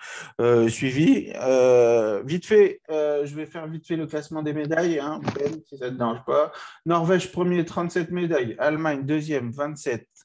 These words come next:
Les Chinois, quinze médailles, euh, troisième position. Ensuite, les États-Unis, vingt-cinq. Suède, euh, dix-huit. Pays-Bas, dix-sept. Autriche, dix-huit. Euh, Suisse, quatorze. Russie,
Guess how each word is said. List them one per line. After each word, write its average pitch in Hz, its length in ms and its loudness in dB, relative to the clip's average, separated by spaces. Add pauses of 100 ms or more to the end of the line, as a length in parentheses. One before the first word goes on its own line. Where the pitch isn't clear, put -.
(380)
Les 143 160 -2
Chinois, 175 520 0
quinze 160 280 -6
médailles, 160 460 -2
euh, 131 80 -4
troisième 147 400 -8
position. 151 760 -6
Ensuite, 151 320 -8
les 139 180 -6
États-Unis, 135 540 -6 (360)
vingt-cinq. 156 640 0 (460)
Suède, 156 560 0 (920)
euh, 135 260 2
dix-huit. 160 800 -2
Pays-Bas, 151 400 -2
dix-sept. 147 540 -8 (520)
Autriche, 170 600 -4
dix-huit. 156 800 -6
Euh, 185 340 2
Suisse, - 640 -12
quatorze. 170 960 -4
Russie, 156 800 -4